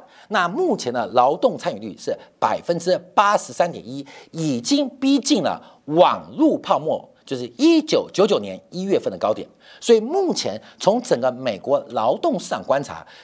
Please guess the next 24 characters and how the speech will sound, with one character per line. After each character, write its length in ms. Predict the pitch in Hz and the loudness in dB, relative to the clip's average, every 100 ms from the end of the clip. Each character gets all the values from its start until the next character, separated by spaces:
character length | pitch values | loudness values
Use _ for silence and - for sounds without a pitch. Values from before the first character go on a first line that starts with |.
| - | -4
其 200 | - 240 | 0 0
实 160 | 247 233 - | 0 -2 -4
供 360 | - 381 359 359 | 2 2 2 -4
给 360 | - - 240 160 - | -4 -4 -4 -8 -2
的 180 | 98 - | -2 0
潜 280 | - - - | -2 -2 -2
力 240 | 170 170 - _ _ | -2 -4 -6 _ _
是 320 | - 127 - - | -8 -6 -6 0
没 160 | 139 | 0
有 120 | 160 | 0
的， 140 | - 90 _ _ - - - - | -4 -10 _ _ -20 -20 -20 0
供 300 | 349 359 370 | 2 2 -2
给 160 | - 117 | -6 -4
的 100 | 123 | -4
潜 220 | - 85 | -4 -6
力 220 | 127 - | -10 -10
是 160 | - 131 | -6 -2
没 120 | 147 | 0
有 100 | 120 | 0
的， 140 | 82 69 | -2 -16
就 80 | 113 | -12
是 140 | 117 | -10
产 240 | - 143 107 | 0 0 0
能 180 | 151 | -4